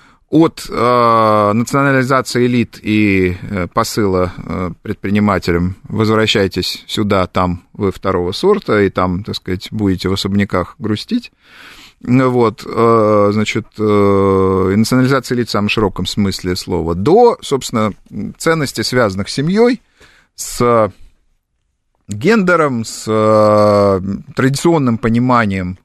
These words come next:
э, того, как жить, да, вот это, так сказать, тот, тот базис, на котором, а, президент стоял, э, произнеся, э, свое послание. Так что большой комплексный документ,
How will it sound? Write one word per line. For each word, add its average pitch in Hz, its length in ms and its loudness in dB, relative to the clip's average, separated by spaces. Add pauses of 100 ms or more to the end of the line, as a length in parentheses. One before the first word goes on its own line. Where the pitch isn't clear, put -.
(160)
э, - 1160 -10
того, 113 240 2
как 104 240 -2
жить, 156 380 -4 (240)
да, 139 240 -2
вот 147 240 -2
это, 135 200 -2
так 107 180 -12
сказать, 98 240 -10 (320)
тот, 123 220 -6
тот 123 140 -2
базис, 139 460 0
на 101 100 -8
котором, 123 440 -2 (580)
а, 117 140 -4
президент 131 400 0
стоял, 135 540 0 (560)
э, 95 280 -2
произнеся, 107 720 0
э, 92 1300 -2 (280)
свое 110 280 0
послание. 87 500 -4 (680)
Так 175 140 -2
что 160 140 -4
большой 190 440 0
комплексный 123 520 -2
документ, 165 640 0